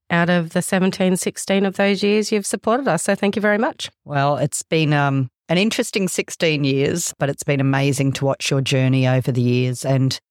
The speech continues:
Speaker 2: to watch the journey of the Redcliffe Area Youth Space, who just celebrated their twenty-first birthday. So that's really exciting. We've just come from the Picnic Hill recently,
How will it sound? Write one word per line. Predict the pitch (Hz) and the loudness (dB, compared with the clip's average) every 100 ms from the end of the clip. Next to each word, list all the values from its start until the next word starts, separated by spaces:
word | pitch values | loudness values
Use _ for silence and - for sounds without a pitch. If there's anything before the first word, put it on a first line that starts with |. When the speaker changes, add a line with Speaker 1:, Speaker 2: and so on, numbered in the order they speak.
| _ _ - | _ _ -4
Speaker 2:
to | |
watch | 180 - - | -4 -4 -4
the | 165 | -2
journey | 151 147 143 139 | 2 2 2 2
of | 135 127 - | 2 0 -4
the | 139 | -2
Redcliffe | 131 120 - 127 | 0 -2 -4 -2
Area | 135 123 123 | 0 2 2
Youth | 123 123 | 2 0
Space, | - 139 139 | -2 -4 -2
who | 143 131 | -2 0
just | 139 - | 0 0
celebrated | 151 139 147 139 127 | 0 0 0 0 0
their | 147 143 139 | 2 0 0
twenty-first | - 175 180 - 196 - 165 175 - | -4 -2 0 0 -2 0 0 -2 -4
birthday. | - 160 202 - 160 117 131 | 0 0 0 -2 -2 -2 -4
So | - 131 | -2 0
that's | 143 - - | 0 -2 -4
really | 147 147 147 139 135 | 0 2 2 2 0
exciting. | 135 - 143 127 120 120 127 - - | -2 -2 -2 0 0 0 -4 -8 -4
We've | 214 277 | -2 0
just | - 311 | 0 -2
come | - 214 196 185 180 175 170 | -2 0 2 2 2 2 2
from | - 156 151 | 0 0 0
the | 147 | -2
Picnic | - - 147 | -4 -4 -4
Hill | - 135 190 403 | -2 -2 -2 -4
recently, | - 165 - 156 269 | -2 -2 -2 -2 0